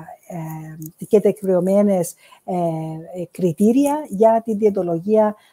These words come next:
α, στη, ε, και στην Κύπρο, αλλά και στο εξωτερικό. Και αυτοί οι αποφοιτοί μας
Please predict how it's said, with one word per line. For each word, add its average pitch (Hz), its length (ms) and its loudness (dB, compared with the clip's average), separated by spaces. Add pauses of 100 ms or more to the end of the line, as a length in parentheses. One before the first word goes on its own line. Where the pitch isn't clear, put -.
(120)
α, 185 300 0
στη, 190 760 2
ε, 175 360 -2
και 240 140 4
στην 208 160 -4
Κύπρο, 240 280 2
αλλά 202 200 6
και 208 100 -2
στο 202 160 -6
εξωτερικό. 170 680 -4 (640)
Και 240 140 6
αυτοί 226 220 2
οι 269 40 6
αποφοιτοί 208 500 0
μας 165 340 -4